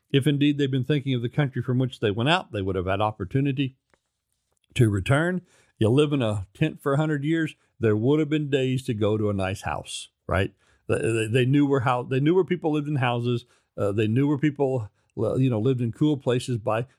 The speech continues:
by springs that, uh, uh, you know, flowed out of mountainsides, and, and, and, like, they could have gone there and they could have built something, but they stayed in the place where God said,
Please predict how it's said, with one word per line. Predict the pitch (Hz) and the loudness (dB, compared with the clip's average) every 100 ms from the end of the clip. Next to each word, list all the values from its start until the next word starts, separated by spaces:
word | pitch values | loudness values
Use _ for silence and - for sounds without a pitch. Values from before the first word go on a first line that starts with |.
| _ | _
by | 107 110 | 0 0
springs | - - 127 120 117 | -2 -2 0 0 -2
that, | 117 104 - | -2 -4 -2
uh, | 110 - _ - | -4 -4 _ -4
uh, | 98 | 0
you | 127 | 2
know, | 110 | 0
flowed | - 127 120 | 0 0 2
out | 117 | 0
of | 117 | -2
mountainsides, | 107 113 117 - 104 107 110 | -4 -4 -6 -2 -2 -2 -4
and, | 110 _ _ | -8 _ _
and, | 113 104 | -2 0
and, | 110 101 | 0 -2
like, | 110 104 | -2 -2
they | - 131 | 0 -2
could | - 147 | 2 2
have | 151 | 2
gone | 120 110 107 | 0 -2 -2
there | 104 110 - _ _ _ | -2 -4 -6 _ _ _
and | 117 110 | -2 -2
they | |
could | 107 131 | 2 0
have | 117 | 2
built | 120 - | 0 0
something, | 123 107 110 _ _ | -4 -2 -6 _ _
but | 131 127 | 0 2
they | 110 | 0
stayed | - 143 160 | 2 0 0
in | |
the | 156 | -2
place | 127 117 113 | 0 -2 0
where | 113 | -4
God | 90 110 147 170 | -2 0 2 0
said, | - 98 82 92 | -4 -4 -4 -8